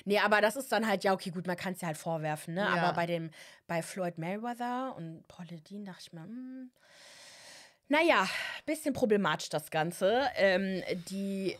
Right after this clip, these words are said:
Speaker 1: erste Sendung wird am siebzehnten September ausgestrahlt, also heute. Das heißt, die Clips werden schon zirkuliert sein von ihr.
Speaker 2: Ja.
Speaker 1: Oh, ich bin sehr gespannt. Ich gla-, glaub nicht, dass Anna so weit kommt, weil sie,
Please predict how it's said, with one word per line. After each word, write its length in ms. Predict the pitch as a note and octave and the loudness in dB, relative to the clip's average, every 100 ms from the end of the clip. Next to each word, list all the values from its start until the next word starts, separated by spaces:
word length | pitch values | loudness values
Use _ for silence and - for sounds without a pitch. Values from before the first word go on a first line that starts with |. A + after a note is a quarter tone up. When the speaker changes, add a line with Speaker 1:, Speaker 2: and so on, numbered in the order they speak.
| - | -6
Speaker 1:
erste 320 | G3+ A3 - G3+ | -4 -4 -6 -6
Sendung 600 | F#3+ G3 G3 F#3 G3 E3+ | -4 -2 -2 -2 -4 -4
wird 160 | F3 | -4
am 140 | - D#3+ | -4 -6
siebzehnten 440 | D#3+ - F#3 F3+ | -10 -10 -10 -8
September 480 | D#3 D#3 - D3+ C#3 | -10 -10 -8 -8 -6
ausgestrahlt, 720 | A2 - D3+ - C#3 C3+ F3 | -8 -10 -14 -14 -10 -6 -4
also 240 | D#3 D3+ C#3+ - | -4 -6 -8 -4
heute. 480 | D3+ - F#3+ B3+ E4 - - | -4 -4 -4 -4 -6 -16 -10
Das 140 | F3 | -4
heißt, 140 | F3 - | -4 -4
die 80 | |
Clips 380 | D#3 G3+ F#3+ - D#3 | -6 -8 -8 -10 -2
werden 280 | F3 G3 G#3 | 0 0 -4
schon 240 | - D#3 | -6 -8
zirkuliert 520 | - D#3+ F3+ D#3+ A3 | -8 -10 -6 -6 -6
sein 180 | D3+ C#3+ | -6 -6
von 260 | - D3+ G#2 | -8 -8 -6
ihr. 300 | D3 E3 F3+ | -4 -4 -4
Speaker 2:
Ja. 380 | F3 E3 D#3 D#3 - _ _ | -6 -6 -8 -10 -14 _ _
Speaker 1:
Oh, 80 | G#3 | 2
ich 160 | G3 | 4
bin 120 | G3+ G3 | 0 2
sehr 200 | F3+ F3 | 4 4
gespannt. 360 | - - D3+ - | 2 0 0 -2
Ich 100 | - | -4
gla-, 240 | A3 B3 | 0 0
glaub 260 | - C4 C4 | 0 -6 -4
nicht, 140 | B3+ | -2
dass 160 | B3 A3+ | 0 -2
Anna 260 | G#3+ A#3 A3 | -2 0 0
so 180 | G3+ | 0
weit 220 | F#3+ F#3 - | -2 -4 -8
kommt, 540 | - - G3+ B3 C4+ | -14 -2 0 0 -2
weil 160 | G3+ G3 | -2 -2
sie, 120 | F#3+ | -6